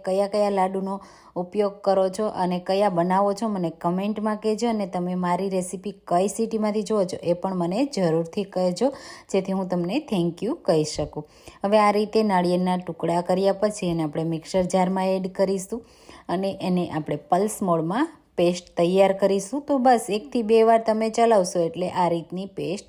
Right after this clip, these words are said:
તૈયાર થઈ જશે. તો આ રીતે એમાંથી તેલ ના છૂટું પડે એનું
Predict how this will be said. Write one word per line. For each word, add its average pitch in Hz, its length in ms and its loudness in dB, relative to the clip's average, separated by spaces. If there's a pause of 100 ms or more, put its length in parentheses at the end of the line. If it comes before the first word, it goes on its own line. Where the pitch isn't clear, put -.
(100)
તૈયાર 160 420 -2
થઈ 151 220 -4
જશે. 151 340 -10
તો 214 80 -8 (240)
આ 208 140 4
રીતે 208 260 0 (140)
એમાંથી 190 300 -2 (200)
તેલ 208 240 6
ના 233 140 4
છૂટું 196 420 -4
પડે 185 220 6
એનું 180 160 -2